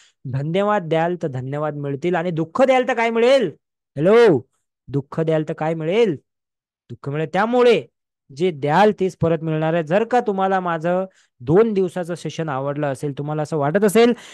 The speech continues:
की हा व्यक्ती फ्रीमध्ये एवढे एफर्ट्स करतोय. बघा मित्रांनो, एक गोष्ट, काही लोक मला म्हणतात की "सर, तुम्ही तर तुमचा प्रॉडक्ट सांगणारच आहे, तुम्ही तर तुमचा कोर्स विकणारच आहे." येस, नक्की विकणार आहे,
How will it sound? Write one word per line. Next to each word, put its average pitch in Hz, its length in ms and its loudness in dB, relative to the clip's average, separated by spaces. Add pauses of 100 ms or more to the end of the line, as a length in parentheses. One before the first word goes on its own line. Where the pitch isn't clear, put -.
(140)
की 214 100 0
हा 208 260 4
व्यक्ती 226 500 0 (100)
फ्रीमध्ये 196 640 -2
एवढे 170 280 0
एफर्ट्स 156 300 -4
करतोय. 170 220 -4
बघा 220 260 4
मित्रांनो, 214 400 -4
एक 190 140 -4
गोष्ट, 180 280 -6 (400)
काही 208 160 2
लोक 208 140 0
मला 220 200 -2
म्हणतात 214 220 -6
की 240 80 -6
"सर, 262 340 0
तुम्ही 240 200 -4
तर 262 100 -2
तुमचा 254 260 -2
प्रॉडक्ट 233 320 0
सांगणारच 220 480 -2
आहे, 214 220 2
तुम्ही 180 180 -4
तर 190 80 -2
तुमचा 185 240 -4
कोर्स 185 260 -4
विकणारच 180 400 -4
आहे." 180 100 -2
येस, 202 340 0 (400)
नक्की 170 260 -6
विकणार 233 320 0
आहे, 160 100 0